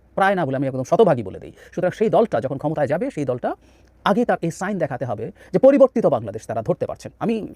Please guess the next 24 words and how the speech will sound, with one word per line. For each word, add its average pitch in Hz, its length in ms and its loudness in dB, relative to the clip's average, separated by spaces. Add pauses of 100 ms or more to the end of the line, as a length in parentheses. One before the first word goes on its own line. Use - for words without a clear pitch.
এটা 262 100 4 (500)
মানে - 120 -12 (240)
দ্ব্যর্থহীনভাবে 190 640 4
বলতে 113 180 -4
চাই, 220 140 -4
বিএনপির 165 240 -4 (320)
অনেক 277 220 6
আচরণ, 160 260 -2 (100)
বিশেষ 143 200 -2
করে 135 120 0 (120)
টপ 208 180 0
লিডার 127 200 -4
জনাব 120 160 -4
তারেক 143 200 0
রহমানের 135 260 -4
দিক - 140 -12
থেকে 123 140 -8 (120)
অনেক 220 180 0
আচরণ 117 240 -6
আমরা 107 100 -8 (100)
দেখেছি, - 240 -12 (340)
যেগুলো 127 240 -4
ক্লিয়ারলি 208 360 4
বার্তা 160 220 0